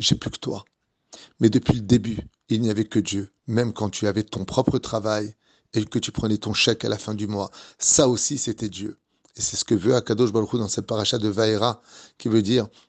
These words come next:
Maintenant tu vas voir, tu verras. » Tu verras quoi ? Tu verras ce que tu n'as pas vu, alors que c'était tout simplement devant toi,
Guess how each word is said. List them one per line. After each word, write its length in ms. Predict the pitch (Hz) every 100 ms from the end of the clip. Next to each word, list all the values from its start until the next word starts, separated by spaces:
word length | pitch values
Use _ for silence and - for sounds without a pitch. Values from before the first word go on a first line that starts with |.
| -
Maintenant 300 | 107 104 120
tu 160 | 117 110
vas 120 | 107
voir, 400 | 98 127 123 - _ _
tu 100 | - 104
verras. » 380 | 110 104 120 - _ _ _ - - _
Tu 120 | - 113
verras 240 | 135 131
quoi ? 300 | - 139 101 _ - _
Tu 140 | - 113
verras 240 | 110 117
ce 80 | -
que 80 | 107
tu 160 | -
n'as 140 | 104 101
pas 160 | 104
vu, 220 | 92 95 _ -
alors 240 | 117 113 -
que 80 | -
c'était 320 | 110 - 101
tout 120 | 139
simplement 520 | - 110 - 110 110
devant 260 | 104 95 104
toi, 320 | - 107